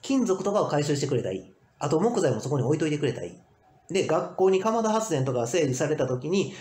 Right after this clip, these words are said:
その冬場にその木材とかを燃やしてかまど発電したらいいの。で、冬場の暖はそれを、それで得ると。学校がね。で、えー、まあ、あの、うん、解体した建物とかだけじゃないですからね。あのー、こういういらない紙とか、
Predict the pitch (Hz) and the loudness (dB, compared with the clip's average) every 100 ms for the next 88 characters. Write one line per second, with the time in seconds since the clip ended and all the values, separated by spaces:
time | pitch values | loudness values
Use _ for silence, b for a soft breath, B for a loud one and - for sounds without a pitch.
0 | B B 160 156 135 175 165 190 160 131 | B B 0 2 4 4 4 2 0 0
1 | 139 135 151 127 110 120 117 110 120 156 | 0 0 0 0 -2 -2 -2 -2 0 0
2 | 120 117 151 135 151 151 139 135 113 110 | 0 -2 -4 -2 0 0 0 -2 -4 -4
3 | - 95 107 - - _ _ _ _ _ | -4 -4 -4 -10 -16 _ _ _ _ _
4 | _ 127 180 139 175 170 160 156 156 143 | _ -2 0 4 4 4 2 2 0 0
5 | 151 165 131 131 123 127 - 139 143 143 | -2 -2 0 0 0 0 -4 -4 0 -2
6 | - 117 - - - _ - 107 - 110 | -2 -6 -6 -10 -16 _ -8 -8 -4 -4
7 | 98 139 - - _ _ _ _ _ _ | -4 -6 -8 -16 _ _ _ _ _ _
8 | _ _ _ _ _ b b b b b | _ _ _ _ _ b b b b b
9 | _ 131 147 143 135 131 127 117 107 101 | _ -2 0 2 2 2 2 2 0 -2
10 | 95 - - 107 147 117 131 127 123 127 | -4 -8 -12 -6 -4 -4 -2 0 0 -2
11 | - 135 156 175 240 240 226 120 147 123 | -10 -10 -8 -4 -2 0 -2 -2 0 -2
12 | 104 95 90 131 135 92 127 160 131 95 | -4 -8 -6 -4 -4 -4 -6 -6 -8 -10
13 | 110 127 120 95 101 95 95 92 92 92 | -8 -10 -10 -8 -6 -6 -8 -8 -10 -10
14 | 90 90 92 90 - 127 113 151 135 101 | -10 -10 -12 -8 -2 0 2 0 0 -4
15 | - 123 98 - - 131 - | -4 -6 -6 -8 -6 -6 -8